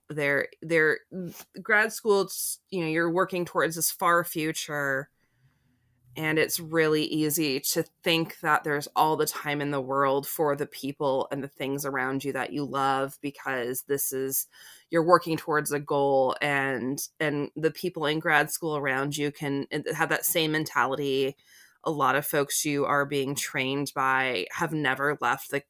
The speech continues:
the university system. They've never had a job outside. And, you know,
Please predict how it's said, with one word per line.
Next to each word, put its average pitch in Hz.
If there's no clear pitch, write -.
the 135
university 135
system. 131
They've 131
never 131
had 131
a 131
job 127
outside. 123
And, 135
you 170
know, 139